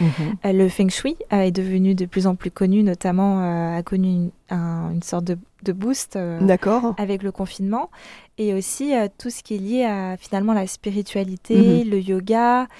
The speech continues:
Speaker 2: euh, les retraites spirituelles, euh, les retraites de yoga. Donc, euh, les, les personnes se sont rendues compte qu'il est important de se sentir bien, d'être en harmonie avec soi-même et avec son environnement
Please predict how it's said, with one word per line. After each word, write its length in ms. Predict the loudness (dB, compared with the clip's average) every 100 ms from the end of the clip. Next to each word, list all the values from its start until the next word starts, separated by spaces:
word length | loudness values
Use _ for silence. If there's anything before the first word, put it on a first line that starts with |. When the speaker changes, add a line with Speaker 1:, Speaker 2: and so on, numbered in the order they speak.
| -20 -20 -8
Speaker 2:
euh, 80 | -6
les 160 | -4
retraites 400 | -2 -2 0 -4
spirituelles, 800 | -4 -4 -2 -2 -2 0 0 0
euh, 160 | -2 -4
les 200 | -4 -6
retraites 320 | -6 -6 -8
de 100 | -6
yoga. 400 | -4 -4 -2 -2
Donc, 300 | 0 -2 -4
euh, 140 | -6 -8 -10 -20 -18
les, 480 | -8 -4 -4 -4 -6
les 120 | -6
personnes 360 | -4 -4 -2 -4
se 140 | -4
sont 160 | -6 -4
rendues 240 | -4 -4
compte 180 | -8 -8
qu'il 140 | -6 -6
est 40 |
important 500 | -6 -6 -8 -4 -4
de 40 | -4
se 120 | -6
sentir 420 | -6 -8 -6 -6
bien, 280 | -4 -4 -6 _ -20 -20 _
d'être 240 | -6 -2 0
en 80 |
harmonie 480 | 2 2 2 2 2
avec 160 | 2 -2
soi-même 500 | -4 0 2 2 2
et 60 | 0
avec 200 | -4 -8
son 240 | -6 -2
environnement 720 | -2 -4 -4 -4 -4 -4 -6